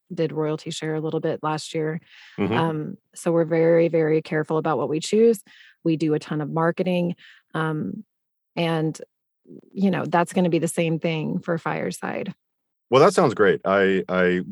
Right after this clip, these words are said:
Speaker 2: really look forward to seeing what comes of that, um, that partnership, not just for what I can audition for, but how it goes
Speaker 1: <laughs>
Speaker 2: in general and how the, the, the types of titles, the genres that you're working with, um,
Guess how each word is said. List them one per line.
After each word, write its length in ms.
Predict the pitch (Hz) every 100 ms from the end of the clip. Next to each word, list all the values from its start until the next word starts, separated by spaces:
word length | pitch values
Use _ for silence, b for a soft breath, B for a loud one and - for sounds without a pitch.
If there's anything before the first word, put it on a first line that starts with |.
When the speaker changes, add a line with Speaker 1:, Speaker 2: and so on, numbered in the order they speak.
| 98
Speaker 2:
really 220 | 120 120
look 160 | 104 92
forward 300 | 95 92 76
to 60 |
seeing 480 | - 90 85 82 80 -
what 260 | 82 92 _ -
comes 420 | 95 87 82 71
of 340 | 78 82 73
that, 320 | 78 80 78 - - -
um, 640 | 76 76 73 69 67 69 - _ _ _ _ 156
that 240 | 82 -
partnership, 600 | - 139 92 185 95 90 b b b b _
not 320 | - 131 131
just 340 | 107 110 98 -
for 300 | 95 90 87 82
what 240 | 87 95
I 120 | 87 104
can 120 | 85
audition 340 | 78 95 -
for, 320 | 80 - 82 78
but 300 | 80 80 78 _
how 260 | - 92 90
it 120 | 90
goes 240 | 85 80
Speaker 1:
<laughs> 0 |
Speaker 2:
in 120 | 85 76
general 560 | 85 90 78 73 69 b b b _
and 420 | 85 80 80 76
how 280 | 69 90 87
the, 500 | 78 78 73 71 69 -
the, 200 | 78 73 _
the 400 | 78 80 71 71 71 _
types 320 | - 135 -
of 140 | 90 -
titles, 440 | 90 85 80 78
the 100 | 76
genres 400 | 71 87 87 78
that 100 | 76 -
you're 100 | 73
working 360 | 80 - 78
with, 460 | 71 71 71 69 _
um, 420 | 76 69 67 67